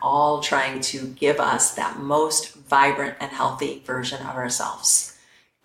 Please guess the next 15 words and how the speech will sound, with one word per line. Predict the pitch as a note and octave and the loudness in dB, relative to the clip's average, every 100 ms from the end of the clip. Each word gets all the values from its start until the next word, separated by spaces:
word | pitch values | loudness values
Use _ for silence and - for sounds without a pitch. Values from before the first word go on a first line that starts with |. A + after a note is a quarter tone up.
| _ | _
each | A#3 A3 | 4 6
and | G3+ | 4
every | G3+ | 4
time. | G3+ F#3+ E3+ - _ _ - | 2 0 -2 -8 _ _ 4
Every | A3+ A3+ | 6 6
time | G3+ F#3 | 6 2
we | E3+ | 2
step | E3+ D3+ | 2 2
on | D#3 | 2
our | D3 | 0
mat, | D3 C3+ - | 0 0 2
that's | D3 C#3+ | 0 2
what | D3+ - | 0 0
we're | D3+ | -2
doing, | C#3+ - - | -4 -8 -10